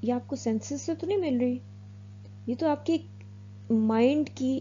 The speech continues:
ability है कि वो इस चीज़ों को process कर रहा है। तो इसको हम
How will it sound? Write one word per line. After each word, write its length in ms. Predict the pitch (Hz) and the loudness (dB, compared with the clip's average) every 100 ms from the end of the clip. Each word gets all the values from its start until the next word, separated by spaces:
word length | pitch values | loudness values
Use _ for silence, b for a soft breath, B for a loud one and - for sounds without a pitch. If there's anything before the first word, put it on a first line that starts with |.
| - | 2
ability 560 | 196 226 247 294 254 220 | 4 6 6 4 4 4
है 120 | 208 | 2
कि 100 | 202 | 2
वो 120 | 214 | 0
इस 180 | 214 - | 0 -2
चीज़ों 180 | 208 214 | -2 0
को 120 | 240 | 0
process 480 | 220 208 196 - 98 | 0 0 0 -4 -6
कर 180 | - - | -6 -6
रहा 100 | - | -8
है। 500 | - - - - - | -12 -14 -16 -14 -12
तो 80 | - | -8
इसको 260 | - - | -8 0
हम 220 | 226 226 | 2 2